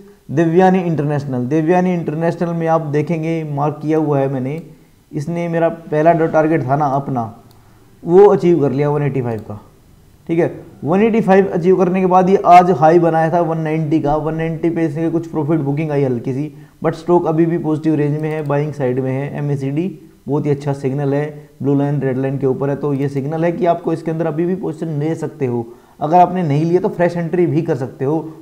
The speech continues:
for the target, targets of two hundred ten and two fifty।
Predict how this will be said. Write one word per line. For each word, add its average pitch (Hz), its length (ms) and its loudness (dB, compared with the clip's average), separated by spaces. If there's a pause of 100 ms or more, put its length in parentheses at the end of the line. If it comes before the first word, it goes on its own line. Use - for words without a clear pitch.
for - 120 0
the 160 100 -2
target, 156 340 0 (160)
targets 165 360 2
of 175 140 -2 (360)
two 190 100 2
hundred 175 340 2
ten 180 160 -2
and 185 140 -4
two 190 160 0
fifty। 123 320 -6